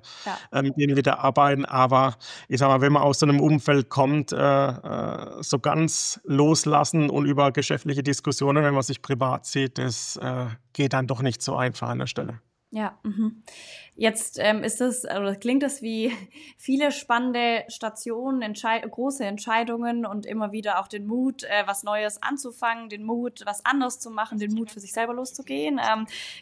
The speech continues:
Speaker 1: gibt's einen Moment, der dich als Person besonders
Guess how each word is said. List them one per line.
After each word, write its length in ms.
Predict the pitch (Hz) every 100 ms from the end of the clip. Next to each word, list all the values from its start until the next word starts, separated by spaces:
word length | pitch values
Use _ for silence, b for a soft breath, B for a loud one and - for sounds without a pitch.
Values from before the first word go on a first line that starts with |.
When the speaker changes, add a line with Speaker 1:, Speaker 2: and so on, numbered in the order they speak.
| -
Speaker 1:
gibt's 400 | 269 - - 220 220 B
einen 380 | - 233 320 269
Moment, 560 | 226 214 196 202 214 214
der 120 | 214
dich 140 | 208
als 220 | 202 196 -
Person 500 | 208 196 202 208 196
besonders 800 | 196 202 196 165 170 - -